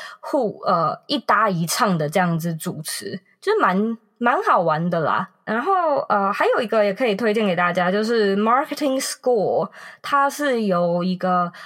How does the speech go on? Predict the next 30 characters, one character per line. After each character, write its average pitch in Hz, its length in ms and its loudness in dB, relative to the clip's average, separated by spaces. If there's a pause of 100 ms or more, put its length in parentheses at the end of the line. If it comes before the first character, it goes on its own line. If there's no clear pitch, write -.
(140)
呃， 175 280 -2
很 240 220 0
有 262 120 4
名 175 220 0
的 180 100 2
叫 214 220 2
做， 190 540 0 (100)
嗯， 175 640 -4 (120)
Neil 214 280 2
Patel 185 560 -2 (420)
的 185 140 2
人， 170 480 -4
还 330 140 2
有 339 80 2
他 370 180 2
的 277 80 -8
partner 285 400 0
叫 196 140 -2
什 196 100 0
么 160 60 0
名 156 180 -2
字， 165 80 -2
我 160 140 0
瞬 202 200 0
间 180 140 2
有 170 60 -2
点 127 120 -2
忘 123 160 0
了。 - 140 -6 (320)
<laughs> - 320 -4